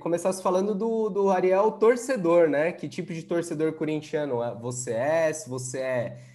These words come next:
é daquele fanático que, que vai na arena, que acompanha os jogos, que não perde um jogo pela T V,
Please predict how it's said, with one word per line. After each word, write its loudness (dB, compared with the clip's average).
é -4
daquele -2
fanático -2
que, -2
que -6
vai -2
na -4
arena, -4
que -8
acompanha -6
os -6
jogos, 0
que -10
não -4
perde -4
um -4
jogo -6
pela -4
T -10
V, -2